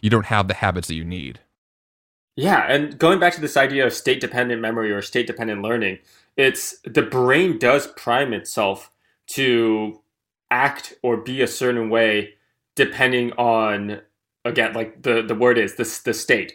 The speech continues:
Speaker 2: whatever state of consciousness that you are in. So if you're constantly,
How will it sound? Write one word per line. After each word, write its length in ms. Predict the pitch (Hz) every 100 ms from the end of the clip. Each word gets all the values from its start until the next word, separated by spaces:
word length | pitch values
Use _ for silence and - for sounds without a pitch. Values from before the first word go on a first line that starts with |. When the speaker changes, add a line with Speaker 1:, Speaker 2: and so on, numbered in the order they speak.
| - -
Speaker 2:
whatever 300 | 120 127 131
state 240 | 120 131 123
of 80 | 117
consciousness 560 | 117 113 117 107 101
that 140 | 104 104
you 160 | 104
are 200 | 113 113
in. 180 | 95 98 _ _
So 500 | - 131 113 107 - _ - _ -
if 160 | 139 -
you're 100 | 180
constantly, 680 | 151 151 151 139 123 113